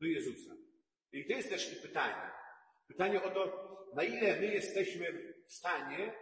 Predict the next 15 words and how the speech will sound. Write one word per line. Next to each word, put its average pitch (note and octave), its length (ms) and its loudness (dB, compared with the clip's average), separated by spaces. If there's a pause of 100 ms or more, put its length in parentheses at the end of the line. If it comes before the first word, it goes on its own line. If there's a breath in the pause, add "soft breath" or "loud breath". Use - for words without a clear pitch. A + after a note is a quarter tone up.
rozmawiać D3+ 580 0
o B2+ 60 -6
Jezusie D3+ 580 -6 (280)
z - 80 -16
naszymi F#3+ 300 -6
najbliższymi. F#3 640 -4
To - 800 -20
jest - 100 -10
pytanie A#3 720 0
o - 80 2
te G3 120 2
przestrzenie G#3 680 0
w C3 80 -4
naszym C#3+ 360 -2
życiu. C3 320 -4